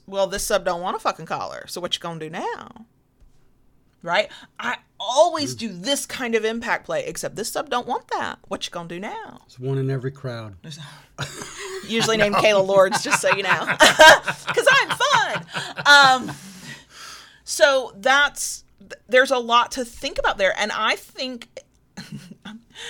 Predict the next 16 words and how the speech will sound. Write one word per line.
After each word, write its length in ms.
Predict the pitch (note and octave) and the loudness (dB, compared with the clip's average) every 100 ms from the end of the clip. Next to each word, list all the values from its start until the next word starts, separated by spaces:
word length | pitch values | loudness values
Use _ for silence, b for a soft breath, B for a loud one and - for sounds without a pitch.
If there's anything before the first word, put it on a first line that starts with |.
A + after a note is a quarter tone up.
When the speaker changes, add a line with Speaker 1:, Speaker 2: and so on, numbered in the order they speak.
| A#4+ A4+ | -16 -8
Speaker 1:
take 140 | - C5+ | -4 -2
a 40 | |
shot 220 | C#5 A4+ G4 | 4 4 4
every 120 | F#4 | 2
time 120 | F#4+ | -4
I 40 | |
say 160 | - F4 | -4 -8
think. 320 | - C#4+ A3 - | -6 -6 -6 0
Um, 380 | A#3+ A#3 A#3 - - | 0 0 -2 -8 -8
<laughs> 960 | - D#4 - _ _ _ _ _ - - | -6 -6 -8 _ _ _ _ _ -14 -6
don't, 300 | E3+ D#3+ - | -6 -6 -8
that's 200 | D#3 - | -10 -10
called 200 | D3+ D3+ | -12 -12
alcohol 340 | D3 D3 C#3+ | -12 -10 -10
poisoning. 420 | D#3 C3+ C3 - - | -8 -10 -12 -16 0
Um, 400 | G#3 G#3+ G#3 G3 | 4 4 2 -6